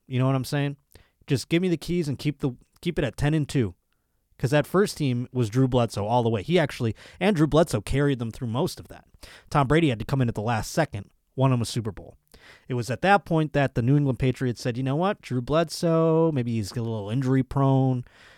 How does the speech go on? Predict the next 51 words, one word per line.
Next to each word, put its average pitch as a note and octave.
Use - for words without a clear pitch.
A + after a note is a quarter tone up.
getting A#2+
a -
little G#2
old. C3
Ship -
him C#3+
off G2
to B2+
my G#2+
Buffalo G#2
Bills. -
Or C3
at B2+
least D3
cut A#2+
him A2
and F#2+
we G#2
sign G2+
him." G2
I G2
don't G2
remember F#2
how -
it -
went A#2
down. -
It A2+
was G2+
a, F#2
I'm G2+
trying A2+
to F#2+
block G2
it F#2
out. F2
It D#2
wasn't G#2
exactly F#2+
a -
fun G2+
time F#2
as A2+
a A2
Bills G2
fan. F2+
It A#2+
was F3+
for D#3+
a C#3
second. -